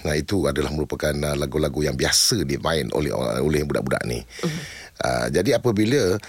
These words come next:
Speaker 1: uh, Man Kidal ni, dia, dia hanya, hanya hidup dia dalam muzik. Hidup dia memang sepenuhnya dalam muzik. Dia tak ada kerja lain.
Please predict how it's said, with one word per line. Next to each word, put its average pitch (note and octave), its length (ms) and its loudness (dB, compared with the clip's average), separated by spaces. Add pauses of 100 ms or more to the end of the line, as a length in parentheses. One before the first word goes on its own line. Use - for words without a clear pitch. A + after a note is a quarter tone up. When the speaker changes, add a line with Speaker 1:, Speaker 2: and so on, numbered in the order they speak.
(420)
Speaker 1:
uh, E2 280 4 (680)
Man G#2 240 2
Kidal C3 400 2
ni, G2 240 0
dia, G#2+ 240 2 (640)
dia G2+ 320 0
hanya, G#2+ 320 2 (640)
hanya G#2+ 300 2 (260)
hidup E2 400 2
dia F#2+ 160 0
dalam E2 180 4
muzik. G2 460 4 (600)
Hidup A2 400 2
dia C#3 120 2
memang A#2 400 2
sepenuhnya G#2+ 640 0
dalam E2 240 2
muzik. D2+ 280 0
Dia D#2 120 0
tak - 160 -2
ada D#2 80 -2
kerja - 160 -4
lain. B1+ 280 0